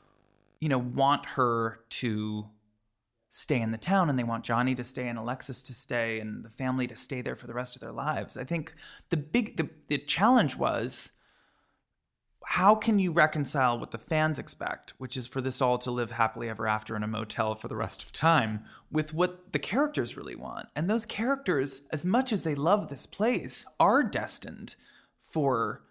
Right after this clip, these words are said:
bigger things. Johnny does want to get his business back up and running and be in the center of everything. And Moira does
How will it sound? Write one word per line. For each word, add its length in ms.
bigger 260
things. 480
Johnny 360
does 440
want 380
to 80
get 240
his 300
business 500
back 460
up 180
and 140
running 320
and 160
be 380
in 140
the 140
center 420
of 100
everything. 600
And 160
Moira 280
does 460